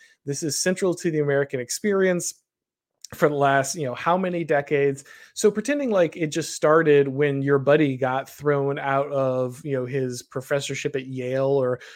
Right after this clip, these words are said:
you, you lost your position at some Fortune five hundred company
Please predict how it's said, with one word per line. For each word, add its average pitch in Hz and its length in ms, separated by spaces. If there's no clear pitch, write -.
you, 135 180
you 139 220
lost 135 480
your 139 80
position 135 540
at 135 120
some 135 220
Fortune 135 340
five 131 200
hundred 135 240
company 190 420